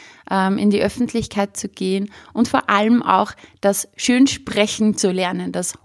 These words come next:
Hochdeutsch sprechen. Die erste Podcast-Folge habe ich aufgenommen,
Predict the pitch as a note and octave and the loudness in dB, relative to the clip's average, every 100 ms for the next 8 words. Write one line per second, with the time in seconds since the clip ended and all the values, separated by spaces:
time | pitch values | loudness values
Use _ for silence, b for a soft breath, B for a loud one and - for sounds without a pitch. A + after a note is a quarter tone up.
0 | - B3+ A#3+ - F3+ - - - - - | 2 4 2 -4 -6 -6 -8 -10 -14 -10
1 | F#3 G3 - F3+ - _ _ _ - B | -8 -8 -8 -10 -12 _ _ _ -20 B
2 | B B - G#3+ B3+ B3 B3+ B3 A3+ A3 | B B 0 2 2 0 0 0 0 -2
3 | - G#3+ - G3+ F#3+ F#3+ G3 F#3 F#3+ - | -2 -6 -2 0 0 0 -2 -2 -4 -4
4 | F3+ - - F#3+ F3+ F#3 F#3 F#3 F#3 | -4 -6 -6 -4 -4 -4 -6 -6 -10